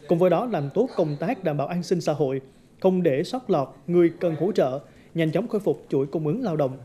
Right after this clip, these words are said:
giữ vững ổn định chính trị xã hội, an toàn trật tự xã hội,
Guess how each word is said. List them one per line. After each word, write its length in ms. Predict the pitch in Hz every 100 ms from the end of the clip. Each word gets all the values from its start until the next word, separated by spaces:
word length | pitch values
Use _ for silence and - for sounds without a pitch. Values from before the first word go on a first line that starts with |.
| - - -
giữ 120 | 175
vững 160 | 185 160
ổn 120 | 190
định 200 | 180 135 139
chính 120 | 220
trị 120 | 151
xã 120 | -
hội, 260 | 170 151 135 -
an 160 | - 175
toàn 180 | - 139 120
trật 120 | 143 -
tự 120 | 139
xã 140 | -
hội, 260 | 160 131